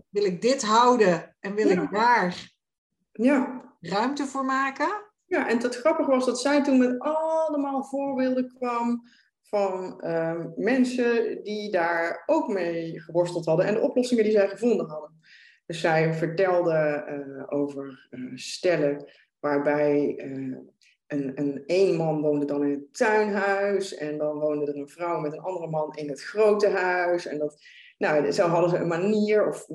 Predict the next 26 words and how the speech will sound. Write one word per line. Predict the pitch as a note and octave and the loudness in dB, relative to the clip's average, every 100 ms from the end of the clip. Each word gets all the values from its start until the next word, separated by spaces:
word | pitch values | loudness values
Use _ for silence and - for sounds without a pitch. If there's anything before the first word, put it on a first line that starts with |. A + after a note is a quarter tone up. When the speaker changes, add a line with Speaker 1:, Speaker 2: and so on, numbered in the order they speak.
| A2+ C3+ | -6 -2
Speaker 2:
ja, | D#3+ B2+ | -2 -2
mensen, | - D#3 D#3+ | -2 -4 -2
nou | F#3+ E3+ | -2 -2
ja, | - - | -6 -10
allerlei | C#4 E4 D4 C#4 C4 | -4 0 2 4 4
manieren | B3 D#4+ D#4+ B3+ | 4 4 2 0
waarop | A3+ A3 A3+ | 0 0 0
mensen | A#3+ A#3 A#3 | -2 -4 0
dus, | G#3+ A3 - - _ _ _ _ _ | 0 -2 -8 -20 _ _ _ _ _
ja, | F#4+ C5 E4 - - _ | -6 -4 -4 -10 -20 _
besloten, | - A#3 - B3+ B3 A3 F#3 E3+ - | -10 -8 -6 -4 -2 0 0 0 -6
eh, | - - | -14 -8
Speaker 1:
Ja, | |
Speaker 2:
dat, | F3+ D#3+ - | -6 -6 -6
Speaker 1:
ik | - | -10
Speaker 2:
dat | - | -12
Speaker 1:
vind | - C4+ | -12 -6
het | C4 | -4
Speaker 2:
eigen | F#4+ E4 | -4 -2
Speaker 1:
heel | E4 | -2
Speaker 2:
leven | C4 | 0
Speaker 1:
inspirerend. | C#4+ - A3 G3 F3+ D#3+ E3 - - | -2 -6 -8 -6 -6 -8 -12 -14 -6
Heel | B3+ C#4+ | -2 2
Speaker 2:
Ja. | A#3 | 2
Speaker 1:
inspirerend. | - - F3 D3+ D3+ D3+ | 0 -4 -6 -4 -4 -6
Speaker 2:
Hm. | D3+ | -10